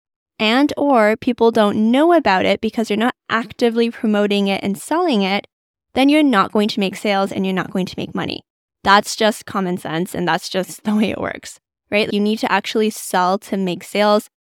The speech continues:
So you must have something to offer, and ideally it's something that you have validated and people want and it solves a problem and all that stuff.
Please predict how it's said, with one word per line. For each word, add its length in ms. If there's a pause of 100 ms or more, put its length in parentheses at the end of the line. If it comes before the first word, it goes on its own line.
(180)
So 100
you 220
must 260
have 180
something 540
to 180
offer, 600 (100)
and 180
ideally 540
it's 180
something 520
that 240
you 80
have 160
validated 560
and 120
people 300
want 320
and 100
it 100
solves 200
a 60
problem 420
and 100
all 120
that 180
stuff. 400